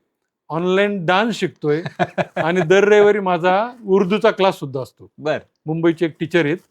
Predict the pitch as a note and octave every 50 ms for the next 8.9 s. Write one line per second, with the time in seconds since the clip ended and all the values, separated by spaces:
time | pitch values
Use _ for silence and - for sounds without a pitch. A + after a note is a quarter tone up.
0 | _ _ _ _ - E3 D#3+ E3 E3 D#3 D#3+ D3 D3 D3 C#3 D3+ C#3+ - D#3 D3
1 | - C#3 D3 C3+ C#3 B2+ - - D#3+ E3+ - - D#3 D3 D3 D#3 D#3 - D#3 D#3+
2 | E3+ F#3+ G#3+ G#3+ G3+ F#3 E3+ D#3 E3+ E3 C#3 - A#2 F#2+ - _ _ _ _ _
3 | _ _ _ - D3+ C#3+ E3 F3 F#3+ - _ _ _ _ _ _ _ _ - C#3+
4 | D3+ D3 C#3+ E3 D#3 D#3+ - G3 F#3+ A3 A3+ F#3 - - E3 E3 D#3 D3 F3 G#3
5 | A#3+ G#3+ D#3+ E3 E3 D3+ D3 E3 F#3+ G3 G#3 A3+ C4 _ _ _ _ _ _ _
6 | _ - D3+ D3 D3 C#3+ C#3+ D3+ D3 C#3+ B2+ G#2 - _ _ _ _ _ _ _
7 | _ _ - C#3 D3 D#3+ F3+ G3+ - _ - D#3 D#3 D#3+ D#3+ D3+ F3+ D#3+ - E3
8 | D#3+ D#3+ D#3+ D#3 D#3 D#3+ F3+ G3+ G3+ _ - D#3+ D3+ C#3+ B2+ A2 A2 G2+